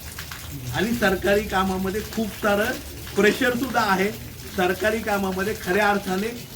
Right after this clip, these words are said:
अधिकार कुणाला किती आहेत ही क्लॅरिटी खऱ्या अर्थाने नाही आहे. हेही आज दिवसभर एका सरकारी ऑफिसमध्ये बसल्यावरती कळालं. हीच माझा खरं म्हणजे आज खूप मोठा अनुभव पाठीशी मला त्या ठिकाणी मिळाला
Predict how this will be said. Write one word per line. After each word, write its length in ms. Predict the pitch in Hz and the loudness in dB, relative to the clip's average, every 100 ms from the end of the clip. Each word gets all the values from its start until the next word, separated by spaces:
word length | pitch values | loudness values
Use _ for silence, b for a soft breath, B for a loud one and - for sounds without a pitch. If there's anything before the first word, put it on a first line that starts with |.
| - - | -12 -2
अधिकार 400 | 175 185 226 254 | 0 0 2 2
कुणाला 340 | 247 254 247 240 | 0 0 0 0
किती 280 | 240 202 | -2 -4
आहेत 140 | 185 131 - - - - - - - | -4 -4 -6 -10 -12 -12 -12 -12 -4
ही 80 | 180 | -2
क्लॅरिटी 720 | 240 214 202 202 196 - 240 - - - - 165 | 0 2 4 4 4 0 -6 -8 -10 -12 -8 -2
खऱ्या 200 | 185 196 | 2 4
अर्थाने 380 | 202 202 202 | 2 -2 -2
नाही 220 | 185 185 208 | 0 -2 -2
आहे. 220 | 202 175 | 2 6
हेही 180 | 196 226 | 6 4
आज 180 | 202 196 127 - - - 143 | 0 0 -4 -8 -10 -6 0
दिवसभर 460 | 196 214 208 233 | 2 2 0 -2
एका 300 | 233 190 214 | 0 0 -2
सरकारी 520 | 196 190 185 196 190 | 0 0 0 0 0
ऑफिसमध्ये 640 | 214 185 - 180 175 175 190 | 0 -2 0 -2 0 0 2
बसल्यावरती 640 | 175 - 170 165 - 208 190 | 0 0 -2 -2 -2 -4 0
कळालं. 340 | 185 190 185 139 120 - - - - - | 4 6 6 2 -2 -10 -12 -14 -8 -4
हीच 200 | 233 208 | -4 -2
माझा 240 | 202 208 190 | -2 0 0
खरं 140 | 190 | 2
म्हणजे 200 | 196 202 | 4 4
आज 180 | 196 208 - - | 4 2 0 -6
खूप 100 | 233 226 | -4 -2
मोठा 200 | 202 226 226 | 0 2 4
अनुभव 380 | 208 233 226 185 143 - 175 160 | 4 4 4 2 0 -6 -6 2
पाठीशी 400 | 185 180 196 196 | 2 4 2 2
मला 200 | 196 180 | 2 2
त्या 160 | 180 202 | 2 2
ठिकाणी 360 | 180 180 175 | 0 0 0
मिळाला 360 | 170 170 160 180 | -2 -2 0 -2